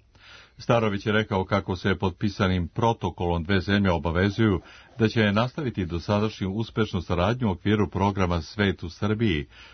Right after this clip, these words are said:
koji se sprovodi u saradnji sa Beogradskim univerzitetom.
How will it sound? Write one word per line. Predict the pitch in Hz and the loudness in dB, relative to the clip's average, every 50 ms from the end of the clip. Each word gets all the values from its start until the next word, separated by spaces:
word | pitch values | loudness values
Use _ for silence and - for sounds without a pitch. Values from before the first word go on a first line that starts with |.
| - - - | -20 -6 -2
koji | 170 170 156 | 0 0 2
se | - 127 110 | 2 2 2
sprovodi | - - 120 123 147 160 151 147 | 2 0 -2 0 0 0 0 0
u | 127 104 | -2 -2
saradnji | - - 101 101 120 113 113 107 98 | 0 2 2 4 4 4 2 0 -2
sa | - - 98 90 | 0 0 -2 0
Beogradskim | 82 90 87 87 90 87 98 98 92 - - - 95 92 101 - | 0 -2 -2 -2 -4 -2 -4 -4 -4 -4 -4 -4 -4 -4 -2 -2
univerzitetom. | 123 104 95 87 85 82 78 87 82 - 90 87 87 - - 80 | -2 0 0 0 0 -2 -4 -6 -4 -2 0 0 -2 -2 -6 -12